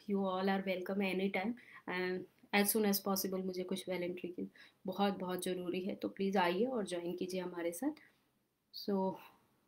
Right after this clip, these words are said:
that's all from my side as of now।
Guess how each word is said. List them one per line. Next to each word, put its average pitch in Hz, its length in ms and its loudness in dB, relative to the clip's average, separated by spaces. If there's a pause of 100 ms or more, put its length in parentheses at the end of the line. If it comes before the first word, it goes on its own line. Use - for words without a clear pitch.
(140)
that's 190 360 2 (760)
all 190 180 4
from 208 220 4
my 190 260 2
side 202 500 -2
as 185 80 0 (100)
of 190 120 -4
now। 240 120 0